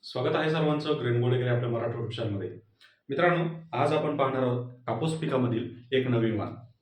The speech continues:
नवीन म्हणजे वाण जुना आहे, पण दोन हजार पंचवीसचा हा एक वाण. या वाणामध्ये तुम्हाला संपूर्ण माहिती दिली जाणार आहे. त्यासोबत आपल्याला दोन हजार पंचवीस मध्ये बियाण्याचा दर जो आहे, हा दर अपडेट झालेला आहे आणि दरची माहिती आलेली आहे.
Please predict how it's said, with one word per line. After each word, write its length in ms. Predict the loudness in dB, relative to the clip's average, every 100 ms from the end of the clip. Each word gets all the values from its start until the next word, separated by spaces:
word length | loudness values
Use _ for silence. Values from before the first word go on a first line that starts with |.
| _ _ _ -20 _ _ 0
नवीन 220 | 4 4
म्हणजे 400 | 4 0 -2 -6 -6
वाण 220 | 0 0
जुना 200 | 2 2
आहे, 220 | 2 0 -4
पण 260 | -4 -2
दोन 180 | 0 0
हजार 220 | 0 0
पंचवीसचा 420 | 0 -2 -4 -4
हा 180 | -6 -4
एक 160 | -4 -4
वाण. 180 | -6 -8 -16 _ _ _ _ _
या 120 | 0
वाणामध्ये 720 | 2 4 2 2 0 -2 -10 -8
तुम्हाला 240 | -2 -2
संपूर्ण 420 | -2 -2 0 0
माहिती 340 | 0 0 -2 -2
दिली 140 | -2
जाणार 280 | -2 -4 -6
आहे. 100 | -10 -14 _ _ _ -4
त्यासोबत 440 | -2 0 -2 -2 -6 -14 -10
आपल्याला 420 | -4 -2 2 2 2
दोन 180 | 0
हजार 260 | 2 2 2
पंचवीस 360 | 0 -2 -4 -2
मध्ये 280 | 0 0
बियाण्याचा 520 | -2 -2 0 2 2 -2
दर 280 | -2 -2
जो 180 | 0 0
आहे, 240 | 0 0 -4 -10 -18 _ _ _ -2
हा 220 | 0 0
दर 460 | 2 2 2 -4 -12 -20 _ _ _ -8
अपडेट 260 | -6 -2
झालेला 300 | 0 0 0
आहे 180 | 0 -2
आणि 240 | -2 -4 -4
दरची 360 | -2 -2 -2
माहिती 460 | -2 -2 -2 -4 -4
आलेली 320 | -4 -4 -2
आहे. 140 | -2